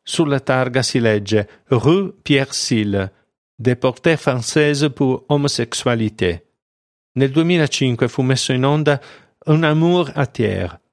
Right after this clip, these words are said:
Un amore da celare, film per la televisione francese diretto da Christian Faure,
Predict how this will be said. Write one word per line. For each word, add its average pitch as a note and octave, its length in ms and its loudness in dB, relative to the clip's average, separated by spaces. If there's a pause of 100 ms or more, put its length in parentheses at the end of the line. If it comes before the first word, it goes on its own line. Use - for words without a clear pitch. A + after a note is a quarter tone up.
(720)
Un A#2+ 140 0
amore C#3 420 2
da A2+ 120 -2
celare, F#2 680 -4 (600)
film D3 560 0
per A#2+ 160 -2
la G#2 120 0
televisione G#2+ 600 0
francese C3+ 600 -2
diretto A2 440 0
da G#2+ 260 0
Christian C3 460 -2
Faure, G#2+ 440 -2